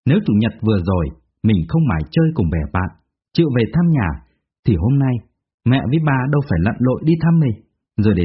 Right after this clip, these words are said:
xảy ra cớ sự này. "Tại con, tại con, ba mẹ ơi, con đã làm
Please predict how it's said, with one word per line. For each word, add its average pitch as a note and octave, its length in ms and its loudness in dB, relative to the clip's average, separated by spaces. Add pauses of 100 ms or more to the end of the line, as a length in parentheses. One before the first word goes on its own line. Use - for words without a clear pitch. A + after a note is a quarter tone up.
(140)
xảy E2 140 0 (100)
ra C#3+ 80 0 (180)
cớ C#3 80 2 (140)
sự F3+ 140 0
này. D#2+ 180 0 (1160)
"Tại D#3 200 -2 (160)
con, E3+ 280 -2 (1400)
tại F#3+ 140 -2 (160)
con, A#3 300 -2 (760)
ba G3 240 2
mẹ F3+ 140 0
ơi, F#3+ 320 0 (920)
con G3+ 200 2
đã G3+ 80 2
làm G#3 200 2